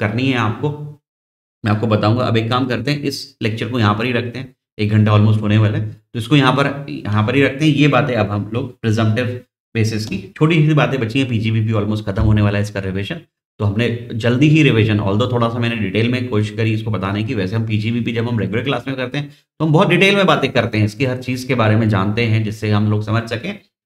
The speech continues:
but फिर भी मैंने आपको इस revision में मैं कोशिश कर रहा हूँ कि maximum चीज़ें मैं आपको समझा सकूँ कम से कम time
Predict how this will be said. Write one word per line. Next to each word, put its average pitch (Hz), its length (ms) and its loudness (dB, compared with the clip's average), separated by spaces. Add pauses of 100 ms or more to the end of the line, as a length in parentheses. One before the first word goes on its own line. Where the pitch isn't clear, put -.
but 123 120 -4
फिर 180 120 2
भी 196 140 4
मैंने 160 200 4
आपको 151 180 0
इस 147 120 0
revision 110 300 2
में 131 140 0
मैं 131 140 0
कोशिश 107 260 -2
कर - 160 -6
रहा 131 120 -6
हूँ 180 220 -8 (200)
कि 127 80 0
maximum 139 460 4
चीज़ें 110 220 0
मैं 107 120 4
आपको 98 200 -2
समझा 92 320 -2
सकूँ 175 500 -10
कम 107 140 0
से 104 140 -6
कम 90 160 -8
time 85 180 -14